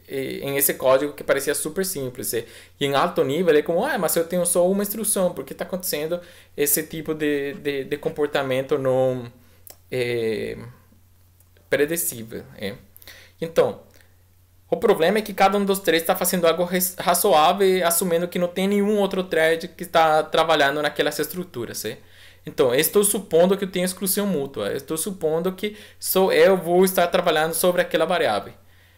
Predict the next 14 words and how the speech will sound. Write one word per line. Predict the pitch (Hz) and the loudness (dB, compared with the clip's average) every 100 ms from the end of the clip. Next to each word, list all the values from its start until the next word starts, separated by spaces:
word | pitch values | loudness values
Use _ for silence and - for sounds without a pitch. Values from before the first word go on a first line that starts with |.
| _ - | _ -6
Quando, | - 180 196 | 2 4 4
na | 180 | 2
reali-, | 175 175 170 160 - | 2 2 0 -4 -10
realidade, | 147 165 156 151 170 185 131 | -2 -2 2 2 2 2 0
eu | 131 139 | -4 -2
tenho | 160 160 | 0 2
outros | 151 180 202 185 | 2 0 -2 -4
threads | 165 156 160 | 0 0 -2
que | |
estão | - 156 | -2 -2
trabalhando | - 175 175 147 147 | 2 2 2 2 -2
simultaneamente | 185 170 165 156 151 143 143 | -4 -6 -4 -4 -4 -6 -6
naquela, | 151 147 - 117 104 101 | -6 -6 -4 -4 -4 -8
é? | 131 | -10